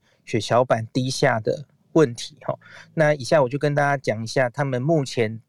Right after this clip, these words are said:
的新闻稿的内容是这样的：美国到目前为止施打了六百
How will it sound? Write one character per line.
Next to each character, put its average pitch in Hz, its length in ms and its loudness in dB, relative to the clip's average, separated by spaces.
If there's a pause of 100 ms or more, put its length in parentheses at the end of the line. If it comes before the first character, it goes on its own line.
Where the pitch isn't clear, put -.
(160)
的 117 260 0
新 143 220 -2
闻 123 160 0
稿 110 160 2
的 113 140 -8
内 131 240 -2
容 127 260 -8
是 120 140 -2
这 127 160 2
样 110 200 2
的： - 160 -6 (320)
美 127 140 2
国 131 100 4
到 175 120 6
目 196 160 2
前 139 200 2
为 131 140 4
止 135 180 -4
施 135 280 -2
打 127 220 0
了 127 180 0
六 147 240 4
百 - 200 0